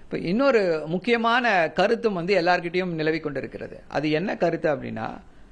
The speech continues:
இப்ப வந்து ஒரு படம் இயக்கப்படுகிறது, அந்த படத்தோட ப்ரொடியூசர் எல்லா ரைட்டையும் வச்சிருப்பாரு அப்படின்னு சொல்லி ஒரு கருத்து நிலவுகிறது. அது சரிதான்,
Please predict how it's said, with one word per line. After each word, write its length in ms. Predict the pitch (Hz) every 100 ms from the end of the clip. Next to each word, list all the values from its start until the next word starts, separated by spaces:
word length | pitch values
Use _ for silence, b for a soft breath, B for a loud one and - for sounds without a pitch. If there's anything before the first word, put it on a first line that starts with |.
| b - -
இப்ப 180 | 170 180
வந்து 200 | 170 214
ஒரு 340 | 190 160 147 151
படம் 520 | 175 185 156 143 127
இயக்கப்படுகிறது, 880 | 151 165 165 139 117 113 - - - - - - - -
அந்த 200 | 175 190
படத்தோட 460 | 185 190 233 220 208
ப்ரொடியூசர் 640 | 175 175 196 202 - - -
எல்லா 280 | 156 180 165
ரைட்டையும் 360 | 170 180 147
வச்சிருப்பாரு 560 | 135 139 - 110 110 90 - - - -
அப்படின்னு 240 | 135 156 147
சொல்லி 500 | 139 143 113 82 - -
ஒரு 560 | 156 143 135 117 113 110
கருத்து 320 | 143 151 151
நிலவுகிறது. 420 | 131 131 135 - -
அது 160 | 214
சரிதான், 440 | - 175 185 151